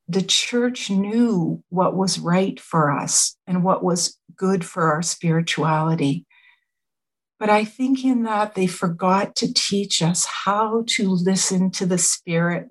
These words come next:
within ourselves, the spirit that speaks to each of us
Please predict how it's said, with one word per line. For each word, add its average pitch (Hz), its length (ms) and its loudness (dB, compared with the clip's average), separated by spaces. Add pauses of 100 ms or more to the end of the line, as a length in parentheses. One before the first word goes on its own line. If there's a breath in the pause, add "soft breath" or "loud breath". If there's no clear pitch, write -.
within 175 640 0
ourselves, 170 1000 -2 (580 soft breath)
the 202 80 -6
spirit 247 560 0
that 196 160 -4
speaks - 680 -2
to - 340 2
each 180 320 0
of 170 140 0
us - 400 -2